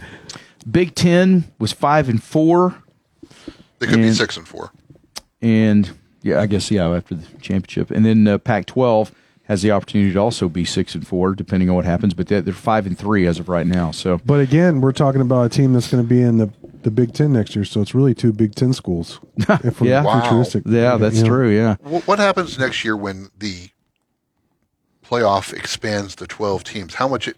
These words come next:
Speaker 2: with the Big Twelve getting an automatic bye into, with the Big Twelve, uh, it
Speaker 3: Not bye, automatic bid.
Speaker 2: Automatic bid.
Speaker 1: Yeah. Well, I like that.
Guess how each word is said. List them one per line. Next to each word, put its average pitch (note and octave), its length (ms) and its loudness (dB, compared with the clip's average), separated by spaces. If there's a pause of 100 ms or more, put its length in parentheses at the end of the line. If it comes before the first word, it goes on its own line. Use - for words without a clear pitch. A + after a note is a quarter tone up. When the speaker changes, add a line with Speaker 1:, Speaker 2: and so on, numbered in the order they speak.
Speaker 2:
with A#2 260 -6 (440)
the A2+ 80 -10
Big B2 240 -4
Twelve A#2+ 460 -2 (440)
getting A2+ 320 -4
an F2+ 100 -12
automatic F#2+ 600 -2
bye F2+ 520 0
into, G2 540 -12
with E2 240 -18
the D#2 80 -20
Big G2 200 -10
Twelve, F#2+ 340 -6 (720)
uh, D2+ 260 -6 (540)
it A2 80 2
Speaker 3:
Not E3+ 240 2
bye, C#3+ 280 2
automatic B2+ 460 2
bid. A2+ 340 2
Speaker 2:
Automatic C3+ 520 0
bid. A2+ 340 -2
Speaker 1:
Yeah. F#2 280 2 (1600)
Well, - 140 -10
I A3 100 2
like D3 300 2
that. E3+ 400 0